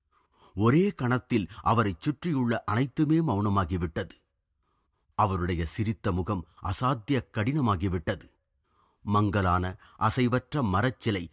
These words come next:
அதனுடைய ஆசனத்தில் அமர்ந்திருந்தது போல அவருடைய சரீரம் நிறமிழந்தது. நான் அதிர்ச்சியும் திகிலும் அடைந்தேன்.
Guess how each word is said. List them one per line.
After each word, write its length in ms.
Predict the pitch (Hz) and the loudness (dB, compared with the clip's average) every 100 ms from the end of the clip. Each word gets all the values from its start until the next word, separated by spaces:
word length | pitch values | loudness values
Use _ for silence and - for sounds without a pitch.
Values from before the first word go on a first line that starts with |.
| - | -6
அதனுடைய 560 | - 120 123 107 98 - | -2 2 2 2 0 0
ஆசனத்தில் 680 | 113 147 151 117 - 110 - 101 | 0 0 -4 -4 -4 -4 -4 -2
அமர்ந்திருந்தது 600 | 135 147 127 110 104 92 | 0 0 0 0 0 -2
போல 420 | 92 98 90 82 - - | 0 -2 -2 -8 -14 0
அவருடைய 480 | 113 113 95 90 | 2 2 0 -2
சரீரம் 520 | 87 104 107 110 92 - - | -4 -2 0 0 -2 -6 -6
நிறமிழந்தது. 880 | 92 101 131 107 90 90 87 80 - _ _ _ _ _ _ _ - | -2 0 0 0 0 -2 -4 -8 -16 _ _ _ _ _ _ _ -4
நான் 280 | 113 127 110 - | 0 0 -4 -4
அதிர்ச்சியும் 600 | 127 160 - 147 127 95 | -2 -2 -4 -2 0 0
திகிலும் 360 | 92 120 165 113 | 0 0 2 2
அடைந்தேன். 540 | 98 92 80 76 | 0 -2 -4 -10